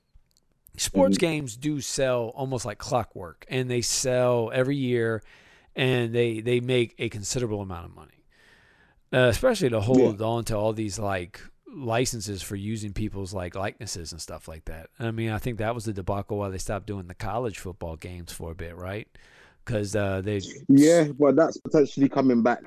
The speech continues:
Speaker 2: because obviously the players couldn't make any money off it, but now
Speaker 1: Yeah.
Speaker 2: they've changed some of the rules on that. Um, I always found it, 'cause I'm not really an avid watcher of college football.
Speaker 1: Mm-hmm.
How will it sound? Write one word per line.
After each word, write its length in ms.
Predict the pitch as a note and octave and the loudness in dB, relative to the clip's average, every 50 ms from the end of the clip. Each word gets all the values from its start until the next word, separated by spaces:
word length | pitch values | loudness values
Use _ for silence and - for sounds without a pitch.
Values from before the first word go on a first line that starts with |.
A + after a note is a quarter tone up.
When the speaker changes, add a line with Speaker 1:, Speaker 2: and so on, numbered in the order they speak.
| G#2+ | -6
Speaker 2:
because 140 | G2+ G#2 - A2+ | -6 -2 0 0
obviously 260 | A#2 A2 G#2 A#2 A2 | 0 0 0 0 2
the 100 | G#2+ G#2 | 0 0
players 280 | - - B2 A2+ A2 G#2 | 2 4 4 4 4 2
couldn't 200 | - A#2+ G#2+ G#2 | 0 -2 0 0
make 160 | G#2+ G#2 - | 0 0 0
any 140 | G#2 G#2 G2+ | 0 0 0
money 220 | G2+ G#2+ G#2+ G#2 | 0 0 2 2
off 160 | G#2 F#2+ _ - | 2 2 _ 0
it, 180 | G#2 G2+ G2 - | 0 0 0 -2
but 140 | - F2 | -8 -8
now 120 | G2+ G#2 G2+ | -6 -4 -2
Speaker 1:
Yeah. 60 | F#2+ | -2
Speaker 2:
they've 180 | F#2+ F#2+ - _ | -2 -4 -6 _
changed 260 | - - A2+ G#2+ G2+ | -2 0 0 0 0
some 120 | - G2 F#2+ | -2 -6 -6
of 40 | |
the 80 | F#2+ F#2 | -6 -6
rules 340 | F2+ F#2 G2+ G2+ G2 F#2+ F2 | 0 4 4 6 6 6 4
on 160 | F#2+ F#2+ F#2+ | 2 0 4
that. 300 | F#2 F#2+ F#2+ F#2+ F#2 - - _ _ _ _ _ _ _ _ - | 4 6 6 6 4 2 -4 _ _ _ _ _ _ _ _ 0
Um, 380 | - G#2 G#2 G#2 G2+ G2 F#2+ - _ _ _ _ _ - | 4 6 6 6 6 6 4 2 _ _ _ _ _ 2
I 60 | G#2+ | 4
always 220 | B2 C#3+ D#3+ D#3+ - | 6 8 8 6 6
found 220 | - D3+ C#3+ C3+ | 4 4 4 4
it, 60 | B2+ | 2
'cause 240 | G#2+ - G#2+ A#2 A2 G#2 | 2 -2 -8 -8 -6 -2
I'm 220 | B2+ C#3+ D3 C#3+ | 0 0 2 2
not 140 | C#3 A#2 A#2 | 2 2 4
really 340 | B2 B2+ B2 A#2+ A#2+ B2 - - | 6 6 6 6 4 2 0 -2
an 260 | G#2+ A2 G#2+ G#2+ G#2 - _ - | -4 -2 -2 -2 -4 -6 _ -6
avid 280 | A2 A2 G#2+ G#2+ F#2+ | -4 0 2 2 2
watcher 300 | F#2+ G#2+ G2 F#2 - A2 | 2 -2 -4 -4 -2 -4
of 120 | G2+ F#2+ - | -4 -4 -2
college 260 | - A2+ G2+ G2 F#2 - | -2 0 0 0 0 0
football. 480 | - B2 F2 G2 A#2+ B2+ C3+ D3+ D#3 - | -2 -2 2 4 6 6 6 6 2 -2
Speaker 1:
Mm-hmm. 300 | A#2 A2 G#2 F2+ G2+ F#2+ | -8 -10 -10 -10 -12 -12